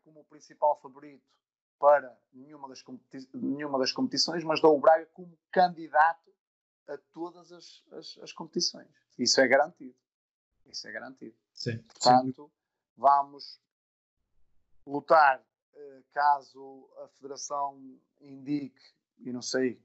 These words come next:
Speaker 1: como é que isso será feito, mas caso haja Supertaça e o Braga possa participar na Supertaça, vamos entrar para ganhar. Campeonato, primeira fase, vamos,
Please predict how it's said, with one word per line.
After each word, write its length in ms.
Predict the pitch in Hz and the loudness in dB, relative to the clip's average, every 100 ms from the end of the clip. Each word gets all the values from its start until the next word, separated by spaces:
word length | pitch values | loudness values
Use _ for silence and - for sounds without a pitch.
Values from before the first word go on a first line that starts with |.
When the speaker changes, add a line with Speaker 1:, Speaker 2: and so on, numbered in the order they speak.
| _ | _
Speaker 1:
como 140 | 127 | -8
é 60 | 127 | -6
que 80 | 123 | -2
isso 180 | - - | -2 0
será 240 | - 120 | 0 0
feito, 300 | - 131 120 | -2 -8 -8
mas 360 | 117 - - _ _ - | -14 -12 -14 _ _ 2
caso 360 | 135 131 123 | 4 4 0
haja 340 | 139 131 117 117 | -2 -2 -8 _
Supertaça 800 | - 120 131 - 135 123 _ 107 127 | -20 -18 -14 -4 -4 -4 _ _ _
e 100 | 120 | -6
o 40 | |
Braga 280 | 127 131 123 | -2 -2 -2
possa 320 | - 127 127 | -12 -12 -12
participar 400 | - 127 - 131 | -20 -20 -6 -6
na 60 | 131 | -6
Supertaça, 640 | - 131 - 127 - - _ _ _ _ _ _ _ | -10 -4 2 2 2 -18 _ _ _ _ _ _ _
vamos 420 | 135 143 131 - | 2 2 0 -20
entrar 300 | 131 127 135 | -14 -2 -2
para 120 | - | -2
ganhar. 420 | 117 120 127 185 254 _ _ _ _ _ - | -16 -10 -8 -8 -10 _ _ _ _ _ -2
Campeonato, 600 | 151 151 156 165 165 147 _ _ _ _ _ _ _ _ _ _ | 0 2 4 6 6 2 _ _ _ _ _ _ _ _ _ _
primeira 320 | 147 151 160 | -18 -8 -8
fase, 500 | - 160 156 135 _ _ _ _ _ _ 123 | 2 6 6 2 _ _ _ _ _ _ -8
vamos, 400 | 151 151 135 | -8 -8 -20